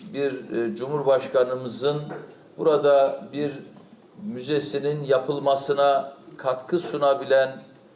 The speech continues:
e, bir kişi olabiliyorsam bu da benim aynı zamanda hem Türkiye Cumhuriyeti'ne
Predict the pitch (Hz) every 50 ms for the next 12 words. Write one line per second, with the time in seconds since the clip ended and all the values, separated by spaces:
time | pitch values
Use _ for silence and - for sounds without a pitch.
0 | - - - - - - 117 110 113 135 151 151 - - - - - - 139 135
1 | 135 143 147 147 156 156 165 180 170 147 139 - - 156 147 156 156 - - 165
2 | - 156 147 147 151 151 143 151 151 151 - - - - 139 139 139 123 123 139
3 | 127 131 131 127 127 120 131 143 139 135 143 147 147 147 147 - - - - -
4 | - 160 156 156 156 - 131 135 131 127 131 - 131 131 135 131 127 131 131 131
5 | 123 - 135 131 135 135 131 131 123 -